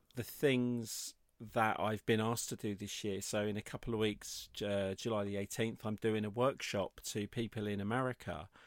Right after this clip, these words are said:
on Saturday afternoon. I, f-, I actually feel so much more comfortable because my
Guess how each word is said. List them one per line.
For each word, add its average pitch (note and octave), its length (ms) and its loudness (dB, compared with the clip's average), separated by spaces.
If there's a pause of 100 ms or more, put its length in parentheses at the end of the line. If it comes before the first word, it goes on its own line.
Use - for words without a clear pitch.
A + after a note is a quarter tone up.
(320)
on D#3 180 -2
Saturday - 460 -2
afternoon. G#2 720 -2 (520)
I, C3 100 4
f-, - 340 -6 (140)
I E3 140 2
actually F#3 240 -2
feel C#3+ 220 0
so D#3+ 220 2
much D3 260 0
more C3+ 120 -2
comfortable A2 800 -2 (440)
because B2+ 600 0
my A#2+ 180 2